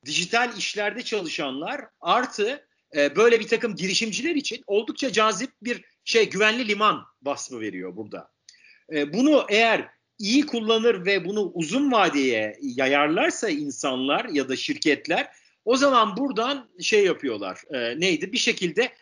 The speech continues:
hem hiperenflasyona karşı korunmuş oluyorlar, satın alma güçlerini korumuş oluyorlar, hem de uzun vadede hemen hemen en optimum ya da en karlı yatırım yapmış oluyorlar. Ama bu dediğim gibi günlük alım satımlarda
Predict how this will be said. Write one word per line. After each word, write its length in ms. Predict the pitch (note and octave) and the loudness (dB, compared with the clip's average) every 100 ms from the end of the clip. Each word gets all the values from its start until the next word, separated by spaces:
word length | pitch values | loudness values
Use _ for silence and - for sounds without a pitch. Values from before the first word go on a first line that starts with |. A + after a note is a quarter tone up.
| _ _ | _ _
hem 180 | G#3+ B3+ | -2 0
hiperenflasyona 840 | A3 A3+ A#3+ G#3+ A#3 A3+ A#3 A#3+ | 2 4 4 4 0 -2 -2 -4
karşı 300 | A#3+ A#3 - | -2 -4 -4
korunmuş 420 | - A#3 A#3 - | -8 -8 -6 -6
oluyorlar, 340 | A#3 A3+ A3 A3 | -2 0 0 0
satın 320 | - F3+ G#3+ | -2 -6 -4
alma 240 | G#3+ G#3+ | -2 -2
güçlerini 420 | A3+ G#3+ A3 G#3+ G3+ | -4 -4 0 0 0
korumuş 360 | G#3 F#3+ - | -4 -4 -6
oluyorlar, 400 | G#3 G#3+ B3 D4 - _ _ - | -4 -2 -2 -4 -10 _ _ 0
hem 260 | C4+ C4 | 2 2
de 240 | A3+ D4 - _ | 0 -2 -6 _
uzun 340 | G#3 G3+ C#4+ B3 | -10 -2 0 2
vadede 600 | G3 E3 E3+ A3 D4 - _ _ _ _ | 2 2 0 0 -2 -4 _ _ _ _
hemen 320 | - G3 C4 B3+ | -4 0 2 4
hemen 260 | A3 G#3 G#3 | 2 0 0
en 140 | C#4 | -4
optimum 680 | A3+ F#3 - G3 G3+ D4+ C4+ - | -2 -4 -2 -4 -2 -6 -10 -6
ya 200 | F3+ F#3+ | 0 0
da 40 | |
en 260 | G3 A3+ A#3+ | 2 0 0
karlı 320 | G3+ F3 G#3+ | 0 0 0
yatırım 380 | C#4 G3+ G3+ F3+ | -2 -2 -2 -2
yapmış 380 | C#3+ A2+ - A#3 | -2 -4 -10 -8
oluyorlar. 260 | A#2 D3+ | -8 -6
Ama 200 | A3 B3 | -6 -4
bu 200 | G#3+ B3 - _ - | -4 -6 -8 _ 0
dediğim 320 | F3 F#3 A#3+ | 2 2 0
gibi 220 | G3 D3+ B2+ | 0 -2 -2
günlük 340 | F3 A#3+ C#4+ | 0 0 2
alım 220 | B3 A#3+ | 2 2
satımlarda 800 | - A#3 A#3 A#3 A#3 A3+ G3+ B3+ | 0 0 0 0 2 2 0 -4